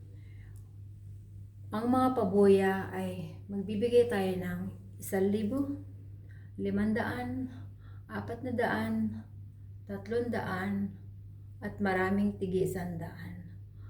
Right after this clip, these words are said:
Para lang naman may matanggap yung bata na gagraduate.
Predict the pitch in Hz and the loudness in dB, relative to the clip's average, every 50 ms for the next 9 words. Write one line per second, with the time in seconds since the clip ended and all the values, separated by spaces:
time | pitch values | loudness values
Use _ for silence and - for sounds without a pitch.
0 | - - - - - 269 277 285 285 285 285 277 277 269 262 254 247 247 226 220 | -14 -16 -14 -8 -2 0 2 4 4 4 4 4 4 4 4 2 2 0 -2 -2
1 | 220 220 214 208 214 220 226 - - - - - - - - - - - - - | 0 0 0 0 0 -2 -4 -6 -8 -10 -12 -14 -14 -14 -14 -14 -16 -14 -14 -14
2 | - - - - 202 208 202 202 196 196 185 190 190 190 - 202 202 196 190 185 | -14 -12 -8 -6 -4 -4 -2 -2 -2 -2 -2 -2 -4 -4 -4 -2 -2 -2 -2 -2
3 | 165 160 - - - 156 165 160 - - - - 196 175 160 185 180 - 95 98 | -4 -6 -8 -8 -8 -8 -8 -8 -8 -10 -10 -8 -8 -6 -6 -6 -6 -6 -6 -6
4 | - 160 - - - - - | -6 -6 -6 -8 -8 -8 -10